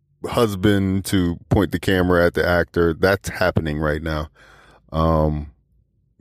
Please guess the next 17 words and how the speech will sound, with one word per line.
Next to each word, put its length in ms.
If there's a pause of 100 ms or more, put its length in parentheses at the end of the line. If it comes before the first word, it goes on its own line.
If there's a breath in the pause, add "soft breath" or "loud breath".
(180)
bigger 280
productions, 680
bigger 260
commercial 460
productions, 540
and 160
then 180
they'll 240 (140)
direct 520
remotely. 640 (140)
They'll 140
put 200
a, 120 (420)
you 140
know, 260
iPad 640 (140)
somewhere 580